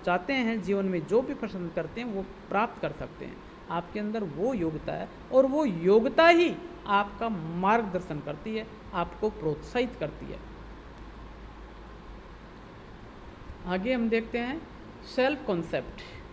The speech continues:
अपने खुद की अवधारणा या उसके सिद्धांत। The set of beliefs that we hold about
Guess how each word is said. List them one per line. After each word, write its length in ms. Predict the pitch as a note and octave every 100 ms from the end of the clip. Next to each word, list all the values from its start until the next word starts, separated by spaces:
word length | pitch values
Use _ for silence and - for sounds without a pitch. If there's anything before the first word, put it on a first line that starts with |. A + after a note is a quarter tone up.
| - - - - -
अपने 300 | A#3 C4 D#4
खुद 200 | D4 A3 F3+
की 140 | B3 C4 - - - - - - -
अवधारणा 560 | E3+ E3 G#3 A3 A#3 D4 - - - - -
या 160 | A3 D#4+
उसके 340 | D4+ - F4
सिद्धांत। 1000 | F#4+ - C#3+ B2+ - - - - - - A3+
The 120 | C4+ -
set 340 | D4+ E4+ F4+
of 220 | F#4+ D#4+
beliefs 360 | A#3+ C4+ C#4+ C#4 G3+ G3+
that 280 | B3+ C#4 A#3
we 120 | A#3 A3
hold 340 | A#3 B3 C4+ - G3+
about 360 | G3 A3+ B3